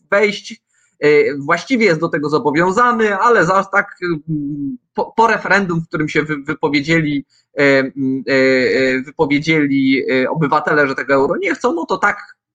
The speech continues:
ustawiają parametry, żeby tego euro nie przyjąć. Dania jest w podobnej sytuacji na przykład.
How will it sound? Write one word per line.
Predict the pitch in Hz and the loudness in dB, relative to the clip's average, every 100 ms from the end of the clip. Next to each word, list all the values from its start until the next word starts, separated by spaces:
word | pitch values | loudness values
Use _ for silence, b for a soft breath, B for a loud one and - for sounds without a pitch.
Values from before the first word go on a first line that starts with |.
| _ _ _ | _ _ _
ustawiają | 170 - 156 160 156 147 139 131 _ _ _ | -14 -4 0 2 2 2 -2 -8 _ _ _
parametry, | 170 180 160 170 165 | 0 2 2 0 -2
żeby | 151 156 | -2 -2
tego | 156 147 147 147 | 0 2 4 4
euro | 135 135 139 143 - _ _ _ _ _ _ _ - | 4 4 4 2 -2 _ _ _ _ _ _ _ -2
nie | 170 | -2
przyjąć. | 165 135 113 87 127 | 0 -2 -4 -2 -2
Dania | 143 160 | 0 0
jest | 147 - | -2 -2
w | |
podobnej | 147 143 135 131 | -4 -2 -2 -4
sytuacji | - - 123 120 - 107 | -6 -4 -2 -2 -6 -20
na | _ | _
przykład. | - _ | -20 _